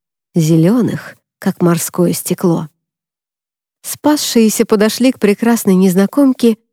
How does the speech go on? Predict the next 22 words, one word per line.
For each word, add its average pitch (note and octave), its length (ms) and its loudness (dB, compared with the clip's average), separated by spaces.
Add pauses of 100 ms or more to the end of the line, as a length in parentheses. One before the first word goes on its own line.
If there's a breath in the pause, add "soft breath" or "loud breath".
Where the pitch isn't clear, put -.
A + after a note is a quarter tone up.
(220)
и C4 120 0
тогда G3 680 -2
она G#3+ 400 2
распахнула G#3 680 0
рот A#3 220 2
и A3 60 4
закричала. F#3+ 840 0 (800)
От C4 180 0
этого A#3+ 300 2
вопля G#3+ 520 2 (160)
звёзды G3 600 2
содрогнулись G#3+ 840 2
на A3 140 4
небе, G3+ 420 2 (360)
и B3+ 140 2
земля G3+ 520 4
раскололась G#3 720 0
под G#3 200 -2
ногами. G3+ 600 0 (680)
Никогда A3 760 0
человеческое F3+ 920 0 (100)
ухо B3+ 400 0